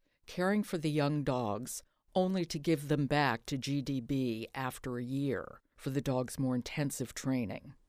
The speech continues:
There we see how a guide dog is trained, what's expected of him or her, the extraordinary skill of the trainer and the dog, and the life-changing difference these dogs will make in the lives of visually impaired people.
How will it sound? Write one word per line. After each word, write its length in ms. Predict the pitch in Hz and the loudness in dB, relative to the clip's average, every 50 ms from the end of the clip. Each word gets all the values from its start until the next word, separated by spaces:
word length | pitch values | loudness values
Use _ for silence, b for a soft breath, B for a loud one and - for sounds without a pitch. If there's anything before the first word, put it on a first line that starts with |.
| _ _ _ _ _ _ _ _ _ _ _ _ _ _ - | _ _ _ _ _ _ _ _ _ _ _ _ _ _ -8
There 320 | 147 147 180 202 226 262 | 2 4 6 6 6 6
we 120 | 254 240 | 6 4
see 340 | 220 - - - 180 165 151 | 2 2 2 4 6 6 6
how 200 | 151 147 143 139 | 4 4 4 2
a 60 | 139 | 2
guide 340 | 143 135 147 143 143 143 143 | 2 2 2 2 4 2 2
dog 260 | 131 143 135 135 131 | 2 2 0 2 0
is 160 | 131 123 - - | 0 -2 -2 -4
trained, 720 | - - - 139 139 135 131 113 104 - - - - - - _ _ _ _ _ _ _ | -4 -6 -2 0 2 2 2 0 -2 -6 -10 -16 -18 -18 -18 _ _ _ _ _ _ _
what's 220 | - 156 160 - | 2 2 2 2
expected 680 | - 147 - - - - - - 170 165 - - 196 185 | -2 -4 -2 -2 -4 -2 0 0 0 0 0 -2 0 0
of 100 | 185 170 | 0 -2
him 220 | - - 180 175 | 0 0 0 2
or 120 | 170 175 170 | 0 0 0
her, 420 | - 175 160 160 160 160 170 190 _ _ _ _ _ _ _ _ - | 0 0 2 2 2 0 -2 -6 _ _ _ _ _ _ _ _ 0
the 100 | 180 180 | 0 0
extraordinary 840 | 170 - - - - - - 202 202 214 214 - 175 165 160 151 | 0 0 -2 -2 -2 -2 0 2 2 2 2 2 0 2 2 0
skill 460 | 139 - - - - 165 160 143 127 - | 0 0 -2 0 2 2 4 4 2 2
of 200 | - 151 135 123 | -2 -4 -2 -2
the 80 | 135 | -2
trainer 560 | 135 - - - 160 151 151 156 151 151 - - _ | -2 -2 -4 0 2 2 2 2 2 0 -2 -2 _
and 220 | 165 170 202 190 | 0 2 2 2
the 60 | 165 156 | 2 0
dog, 520 | 131 - 113 113 110 104 101 113 147 - _ _ _ _ _ _ _ _ _ | 0 -2 -4 -4 -4 -4 -4 -6 -8 -12 _ _ _ _ _ _ _ _ _
and 160 | - 151 151 | 4 4 6
the 100 | 139 139 | 6 4
life-changing 840 | 131 127 147 156 170 170 - - - - 170 151 147 143 143 151 151 131 | 4 4 4 4 4 4 0 -6 -4 -2 0 0 0 0 0 -2 -2 0
difference 580 | - 135 127 - - - 101 - - - - - _ | 0 -2 -4 -4 -6 -10 -10 -8 -8 -10 -10 -10 _
these 320 | - 151 151 147 147 143 - | 0 2 4 4 2 0 0
dogs 400 | - 143 135 131 131 131 - - | 0 2 2 2 2 0 -2 -2
will 140 | 135 123 | -2 0
make 480 | 123 131 127 123 117 110 143 - - - _ | 0 0 0 0 0 -2 -4 -8 -14 -6 _
in 140 | 156 143 139 | 2 2 2
the 100 | 135 123 | 2 2
lives 580 | 120 131 123 127 113 - - - - - - - | 0 0 0 0 0 -2 -4 -6 -8 -10 -6 -2
of 100 | 156 147 | -2 -2
visually 540 | 123 127 147 147 127 120 131 127 127 131 127 | -2 0 0 0 0 0 -4 -4 -2 0 0
impaired 420 | 127 117 - - 113 117 113 - - | 0 -2 -2 -4 -6 -6 -6 -8 -10
people. 460 | - - - - - - - - | -12 -14 -12 -12 -12 -12 -12 -12